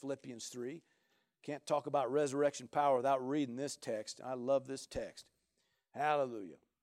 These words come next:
Philippians three, verse ten.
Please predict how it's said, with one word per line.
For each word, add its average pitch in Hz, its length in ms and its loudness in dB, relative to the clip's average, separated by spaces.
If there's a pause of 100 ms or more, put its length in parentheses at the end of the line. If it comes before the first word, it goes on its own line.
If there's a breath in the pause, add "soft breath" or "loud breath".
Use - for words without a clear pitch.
(580)
Philippians 175 520 0
three, 139 300 0
verse 170 320 0
ten. 127 440 -6